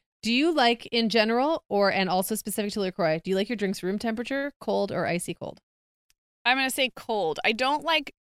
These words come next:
Speaker 2: ice in drinks. Like, I, if I have water, a glass of water, it's gonna be cold, chilled water, but not with,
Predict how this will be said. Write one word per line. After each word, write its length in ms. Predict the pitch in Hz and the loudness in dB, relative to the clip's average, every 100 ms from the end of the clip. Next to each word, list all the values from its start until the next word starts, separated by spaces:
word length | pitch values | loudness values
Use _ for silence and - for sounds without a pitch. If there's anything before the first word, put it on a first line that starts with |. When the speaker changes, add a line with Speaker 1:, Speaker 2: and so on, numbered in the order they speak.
| _ - | _ 2
Speaker 2:
ice 400 | 214 240 - - - | 2 2 -2 -6 -2
in 280 | 214 233 | 0 0
drinks. 340 | 233 226 247 - | 0 0 0 -2
Like, 120 | 226 | 0
I, 100 | 208 - | 0 2
if 200 | 214 214 | -2 2
I 120 | 240 | 2
have 200 | 294 269 | 4 0
water, 400 | 202 190 196 233 | 0 2 2 0
a 100 | 208 | -2
glass 240 | 214 202 208 | 0 -2 0
of 40 | |
water, 200 | 196 196 | 0 2
it's 140 | 185 - | 2 -2
gonna 160 | 190 | -8
be 160 | 180 175 | -8 -10
cold, 460 | - - 208 220 214 | -10 -4 0 -2 -2
chilled 260 | - 214 | -4 -4
water, 240 | 214 220 220 | -2 0 0
but 140 | 190 | -2
not 300 | 175 180 175 | -2 -2 -2
with, 160 | 165 | -4